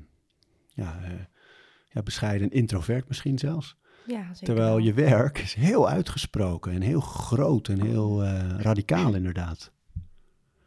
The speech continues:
Speaker 2: Ja, dat is inderdaad best een contrast.
Speaker 1: Hoe komt dat? Wat, eh, wat voel je daar zelf bij, bedoel ik? Is het,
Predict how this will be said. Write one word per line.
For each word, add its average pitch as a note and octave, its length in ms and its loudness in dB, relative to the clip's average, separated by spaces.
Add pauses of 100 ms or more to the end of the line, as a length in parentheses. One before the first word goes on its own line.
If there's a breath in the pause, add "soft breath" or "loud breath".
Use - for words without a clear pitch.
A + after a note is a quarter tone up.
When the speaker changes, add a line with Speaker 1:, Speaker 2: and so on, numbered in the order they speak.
(260 loud breath)
Speaker 2:
Ja, C4 140 2
dat B3 140 2
is C#4+ 120 0
inderdaad C4+ 320 -2 (280)
best C#4 320 -4
een A#3+ 100 0
contrast. - 800 -4 (380)
Speaker 1:
Hoe - 140 -12
komt D3+ 220 2
dat? F2+ 280 -4
Wat, - 140 -4
eh, - 80 -4 (300)
wat A2 160 0
voel F3+ 200 4
je D#3+ 80 10
daar A#2+ 140 2
zelf C#3+ 260 4
bij, F#2 200 -6
bedoel G2 260 -8
ik? F#2 140 -12
Is G#2+ 120 -8
het, G#2+ 180 -12